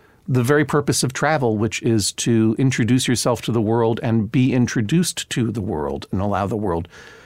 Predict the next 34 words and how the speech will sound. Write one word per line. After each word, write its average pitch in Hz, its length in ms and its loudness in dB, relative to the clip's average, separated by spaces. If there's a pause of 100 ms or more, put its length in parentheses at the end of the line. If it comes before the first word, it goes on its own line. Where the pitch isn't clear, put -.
(280)
uh, 101 260 -4
to - 100 -12
come 101 300 0
to - 160 -4
you 107 240 2
and 117 120 0
to 110 100 -4
you 101 80 0
to 98 80 -2
come 95 200 -2
to 107 180 -2
it, 139 280 0
and 120 140 0
a 117 120 2
gesture 151 500 0
of 123 280 0 (580)
openness 151 720 2
and 117 180 2
curiosity. 117 840 -2 (1120)
And, 113 540 2 (160)
uh, 127 440 2
i-, 127 200 2
if 127 220 2
the 127 160 4
idea 131 500 4
of 127 160 2
travel 131 420 0
is 110 120 -2
to 113 120 0
broaden 139 640 4
your 135 180 2
world, 117 520 0 (680)
it 127 160 2
is 139 320 2